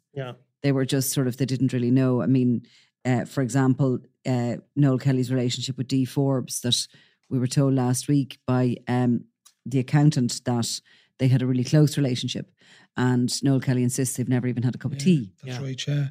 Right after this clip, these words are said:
Speaker 2: together, that
Speaker 1: Yeah.
Speaker 2: he's only ever been at business meetings with her about
Speaker 1: Yeah.
Speaker 2: six times a year. And,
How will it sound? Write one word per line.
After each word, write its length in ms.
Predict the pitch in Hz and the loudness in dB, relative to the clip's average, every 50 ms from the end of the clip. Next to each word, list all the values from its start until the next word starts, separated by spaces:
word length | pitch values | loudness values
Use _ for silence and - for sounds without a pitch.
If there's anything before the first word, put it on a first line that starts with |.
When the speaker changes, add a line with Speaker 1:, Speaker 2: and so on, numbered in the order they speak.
| - - | -6 -6
Speaker 2:
together, 400 | - - 147 135 127 120 113 113 - | -2 0 0 0 0 -2 -4 -6 -4
that 160 | - 131 127 143 | -4 -4 -2 -2
Speaker 1:
Yeah. 140 | 135 131 | -4 -4
Speaker 2:
he's 120 | 147 135 123 | -4 0 2
only 220 | 147 147 147 143 | 4 4 4 4
ever 160 | 143 135 143 | 4 2 2
been 160 | 123 135 131 131 | 2 2 2 0
at 160 | 127 123 - | 0 -2 0
business 320 | 143 135 117 135 127 - | 0 0 0 0 -2 0
meetings 320 | 135 131 123 120 127 117 131 | 0 -2 0 0 -2 -2 -2
with 100 | 127 120 | -2 -2
her 80 | 127 | -2
about 160 | 123 110 123 | -4 -4 -2
Speaker 1:
Yeah. 120 | 160 165 143 | -2 -2 -2
Speaker 2:
six 160 | 180 160 - | -4 -6 -6
times 280 | - 156 139 135 117 120 | -4 -2 0 0 -2 -2
a 40 | |
year. 360 | 127 131 135 131 131 127 120 123 _ _ _ _ _ _ _ - | -2 -2 -2 -2 -2 -4 -6 -8 _ _ _ _ _ _ _ 0
And, 440 | 139 139 135 135 131 135 135 131 | 2 4 4 4 4 4 4 2